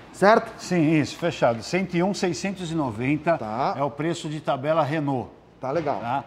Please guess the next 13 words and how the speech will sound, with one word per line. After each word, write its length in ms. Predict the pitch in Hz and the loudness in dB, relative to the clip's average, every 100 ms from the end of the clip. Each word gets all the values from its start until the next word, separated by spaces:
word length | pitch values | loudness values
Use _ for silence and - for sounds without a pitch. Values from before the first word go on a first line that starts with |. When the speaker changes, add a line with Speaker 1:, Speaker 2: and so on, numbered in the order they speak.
| - - | -10 -8
Speaker 1:
Isso 180 | 156 160 | -6 0
vale 180 | 190 202 | 2 2
pra 140 | 180 | 0
todo 200 | - 233 | 4 4
o 20 | |
Brasil. 400 | 233 226 135 113 - - | 4 0 0 -8 -12 -8
Speaker 2:
Território 400 | 147 143 151 156 | -4 -2 2 2
nacional. 460 | 160 - 143 101 90 - - - - | 2 -2 -4 -4 -10 -18 -8 -4 0
Speaker 1:
Ok. 320 | 196 196 123 - | 0 0 -6 2
Aí 120 | 208 269 | 4 8
Speaker 2:
Tá. 20 | |
Speaker 1:
eu 100 | 262 | 8
entro 360 | 247 254 262 262 | 6 2 -2 -4